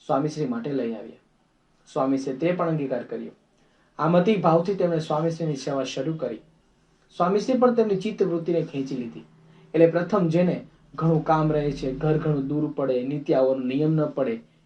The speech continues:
એવું રહેતું હતું, તે હવે દિવસમાં રોજ બે વખત આવવા લાગ્યા અને તે પણ અતિ શ્રદ્ધાપૂર્વક. ત્રીજે દિવસે સવારમાં સાબુ ચોખાની ખીર લાવ્યા. સ્વામીશ્રી તેમનો સેવાભાવ જોઈ ઘણા જ રાજી થયા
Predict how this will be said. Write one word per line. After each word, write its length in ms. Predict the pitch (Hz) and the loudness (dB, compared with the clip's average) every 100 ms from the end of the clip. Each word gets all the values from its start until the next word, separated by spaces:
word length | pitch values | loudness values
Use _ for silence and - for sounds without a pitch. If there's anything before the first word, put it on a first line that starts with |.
| _ | _
એવું 180 | 143 135 | -4 0
રહેતું 360 | 135 139 185 185 | 0 0 2 0
હતું, 320 | - 123 - _ _ _ - | 0 -6 -12 _ _ _ -4
તે 100 | 151 | -2
હવે 200 | 143 143 | -2 -4
દિવસમાં 460 | 139 165 165 131 123 | 2 2 2 -2 -4
રોજ 220 | 131 127 | -4 -2
બે 240 | 143 160 | 4 4
વખત 340 | 135 - - 123 | 4 0 -4 -4
આવવા 220 | 117 113 | -4 -4
લાગ્યા 340 | 104 104 - - _ _ - | -6 -12 -16 -20 _ _ -8
અને 160 | 135 127 | -4 -2
તે 200 | 165 175 | 0 0
પણ 240 | 139 113 - _ - | -2 -10 -12 _ -10
અતિ 240 | 139 190 | -4 0
શ્રદ્ધાપૂર્વક. 720 | - 135 123 127 120 127 127 - _ _ _ _ _ _ _ _ - | -2 -4 -10 -10 -14 -14 -16 -16 _ _ _ _ _ _ _ _ -4
ત્રીજે 260 | 170 196 | 2 4
દિવસે 280 | 226 226 247 | 6 6 4
સવારમાં 520 | 240 202 202 214 180 | 4 6 6 4 2
સાબુ 380 | 135 160 165 196 | -2 -2 2 2
ચોખાની 540 | 185 156 - 180 131 - _ _ _ _ - | 2 -2 -2 -4 -6 -10 _ _ _ _ -4
ખીર 180 | 175 147 | 0 0
લાવ્યા. 320 | 117 98 95 - _ _ _ _ _ _ _ _ _ _ _ _ - | -2 -6 -12 -18 _ _ _ _ _ _ _ _ _ _ _ _ -2
સ્વામીશ્રી 380 | 160 165 165 165 | 2 2 0 -2
તેમનો 260 | 160 156 143 | 0 0 -2
સેવાભાવ 520 | 147 151 147 147 139 | 2 2 4 4 4
જોઈ 140 | 160 | 0
ઘણા 280 | - 135 135 | 0 -2 -2
જ 60 | 127 | 0
રાજી 300 | 123 135 160 | -2 0 0
થયા 280 | 165 110 | 0 -4